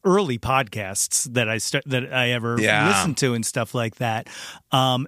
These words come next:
Speaker 1: and I was just blown away at kind of the space you created for people to just tell really, you know, kind of not weird tales, but like, like the tagline is, you know, t-, tales that people don't normally tell.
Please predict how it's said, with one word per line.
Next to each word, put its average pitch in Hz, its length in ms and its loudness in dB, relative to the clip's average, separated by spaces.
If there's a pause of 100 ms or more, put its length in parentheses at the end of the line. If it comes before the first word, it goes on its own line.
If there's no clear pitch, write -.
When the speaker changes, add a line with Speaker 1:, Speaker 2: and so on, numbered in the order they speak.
Speaker 1:
and 160 160 6
I 180 40 4
was 175 140 2
just 143 240 -2
blown 165 380 2
away 170 580 2 (120)
at 143 240 0
kind 151 260 -2
of 143 240 0 (400)
the 127 160 2
space - 600 0
you 151 120 -2
created 135 640 0
for - 220 -2
people 127 460 0
to 120 180 -4
just 120 300 -2
tell 131 380 0
really, 120 680 0 (680)
you 208 120 4
know, 135 220 0
kind 180 240 0
of 196 300 -4
not 220 240 0
weird 170 560 2
tales, 101 420 -4
but 151 180 2
like, 151 300 -2 (540)
like 160 240 2
the 170 80 -2
tagline 160 500 2
is, 120 260 -2
you 123 80 2
know, 120 200 0
t-, - 280 -2 (220)
tales 131 320 2
that 151 160 0
people 147 280 0
don't 147 260 0
normally 131 560 0
tell. 160 400 0